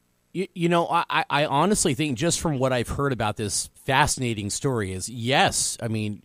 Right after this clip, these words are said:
maybe he felt like he was above everybody else as far as being a football player and then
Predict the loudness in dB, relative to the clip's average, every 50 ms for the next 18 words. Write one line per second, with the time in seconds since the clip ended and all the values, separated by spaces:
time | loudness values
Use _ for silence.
0 | -12 -8 -4 -2 -2 0 0 -2 -2 0 -2 -2 0 0 0 0 0 0 0 0
1 | 0 -2 -4 -10 -20 _ _ _ _ _ 0 2 4 6 6 6 6 6 4 4
2 | 4 2 0 2 2 2 4 2 2 0 -2 0 0 0 -2 -2 -2 -2 -2 -2
3 | -2 -4 -6 -4 -2 -2 0 0 -2 -4 -8 -14 -18 -20 _ _ _ _ -2 2
4 | 2 2 2 2 0 0 0 0 2 2 0 0 0 0 -2 -2 0 0 -2 -2
5 | -2 -2 -4 -4 -6